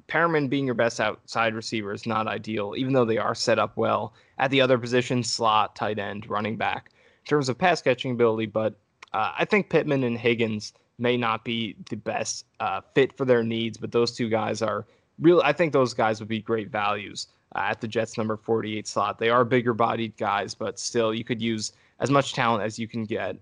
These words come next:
regardless of the skill set. But in terms of what they need out of a receiver, I think Shenault really fits what they need with his ability to create after the catch and just be more of a complement to,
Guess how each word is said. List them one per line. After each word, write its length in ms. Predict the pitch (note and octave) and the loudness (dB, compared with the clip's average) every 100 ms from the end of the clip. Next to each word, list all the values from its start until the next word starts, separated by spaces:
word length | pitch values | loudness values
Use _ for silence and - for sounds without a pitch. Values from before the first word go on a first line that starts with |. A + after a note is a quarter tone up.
| _ | _
regardless 500 | A#2+ A2+ A2 A2+ - | -4 0 0 -2 -8
of 40 | |
the 80 | A2 | -10
skill 300 | - - G#2 | -8 -4 -4
set. 280 | - F#2+ F2 | -4 -6 -2
But 100 | C3+ | -2
in 100 | B2+ | 2
terms 300 | E3+ F3 D#3+ | 2 4 4
of 160 | C3 A#2+ - | 2 0 -4
what 140 | B2 A#2+ | -4 -2
they 140 | A#2 | -4
need 360 | A2 C3 D3+ D#3 | -4 0 2 4
out 200 | C#3+ C#3 | 4 2
of 60 | |
a 60 | C#3 | 0
receiver, 460 | C#3 - C#3+ C3 | -2 -4 -4 -2
I 60 | B2+ | -2
think 200 | - C3 | -2 -4
Shenault 460 | - A#2+ A2+ A2 F2+ | -2 -2 2 0 0
really 260 | A2 G#2+ | -4 -6
fits 420 | A2+ A2 G#2 - - _ _ | -6 -6 -6 -8 -16 _ _
what 140 | - A#2+ | -6 -2
they 100 | A2+ | 0
need 320 | G#2+ A2 G#2 | 0 -2 -2
with 200 | - A2+ | -6 -6
his 200 | - A#2+ | 0 -2
ability 400 | A2 A2+ A2 G#2+ | 2 2 2 -2
to 340 | G#2+ G#2+ G#2 G#2+ _ _ _ | -4 -4 -4 -6 _ _ _
create 240 | D3+ C#3+ | 2 4
after 280 | C3 B2+ C3 | 4 2 0
the 80 | A2+ | -4
catch 320 | - A2+ - | -4 -4 -4
and 80 | A#2 | -6
just 240 | A2+ G#2+ - | -4 -6 -8
be 140 | A#2 | -6
more 200 | A2+ A2+ | -4 -4
of 80 | G#2 | -4
a 40 | |
complement 680 | A2 - C#3 A#2 G#2+ G2+ F#2+ | -8 -6 -6 -6 -8 -8 -10
to, 300 | - G#2+ G#2 | -6 -6 -6